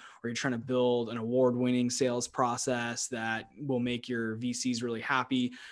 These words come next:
I'm not knocking it. I think there's totally a need for it. And I listen to a lot of that stuff too. But I didn't feel like there was a great podcast out there where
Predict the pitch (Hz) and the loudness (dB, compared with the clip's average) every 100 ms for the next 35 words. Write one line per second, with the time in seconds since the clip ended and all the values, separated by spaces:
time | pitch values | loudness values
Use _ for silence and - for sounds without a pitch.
0 | - - 190 214 175 147 147 151 143 135 | -16 2 6 8 8 8 8 6 4 4
1 | 143 151 147 - 135 127 - 156 139 123 | 2 4 2 2 0 4 8 10 10 8
2 | 139 135 135 127 143 127 135 127 113 110 | 2 4 2 6 6 6 4 2 -2 -2
3 | 110 104 - 107 95 - 131 101 78 - | -4 -6 -6 -8 -8 -2 0 0 -6 -12
4 | - - - - 131 - 190 143 135 - | -20 -18 -20 -14 -14 6 8 10 8 4
5 | 135 127 160 190 - 175 151 156 139 131 | 0 4 4 4 6 8 8 8 6 6
6 | 123 117 127 135 139 139 139 123 127 127 | 2 -2 0 2 2 0 0 0 0 -4
7 | 120 131 117 - 120 113 113 107 127 120 | -2 -2 -2 -2 -2 0 -2 -2 0 0
8 | 117 117 117 | 0 -2 -4